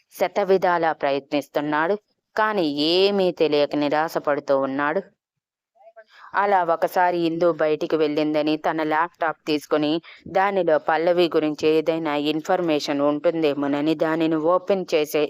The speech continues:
చేయటానికి ఎంత ట్రై చేసినా అది కరెక్ట్ పాస్వర్డ్ కొడితే తప్ప ఓపెన్ అవ్వదు. వివేక్ ఐదు సార్లు ఓపెన్ చేయటానికి పాస్వర్డ్ కొట్టి ట్రై చేసినా అది ఓపెన్ అవ్వకపోగా మరొకసారి చేస్తే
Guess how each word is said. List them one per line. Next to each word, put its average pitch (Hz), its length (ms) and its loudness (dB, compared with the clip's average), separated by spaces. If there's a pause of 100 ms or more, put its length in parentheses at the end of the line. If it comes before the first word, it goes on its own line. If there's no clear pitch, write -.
చేయటానికి 180 640 0
ఎంత 151 420 -2
ట్రై 151 260 -2
చేసినా 151 440 -2 (480)
అది 190 240 0
కరెక్ట్ 170 440 -4
పాస్వర్డ్ 151 580 -2
కొడితే 156 360 0
తప్ప 139 320 -4 (100)
ఓపెన్ 156 400 0
అవ్వదు. 135 400 0 (380)
వివేక్ 214 440 2 (120)
ఐదు 180 280 0
సార్లు 165 460 0
ఓపెన్ 160 380 2
చేయటానికి 147 640 0
పాస్వర్డ్ 160 600 0
కొట్టి 156 280 0
ట్రై 160 260 -2
చేసినా 170 480 -2
అది 151 240 -2 (440)
ఓపెన్ 202 420 2
అవ్వకపోగా 160 760 0
మరొకసారి 165 760 -2
చేస్తే 151 380 0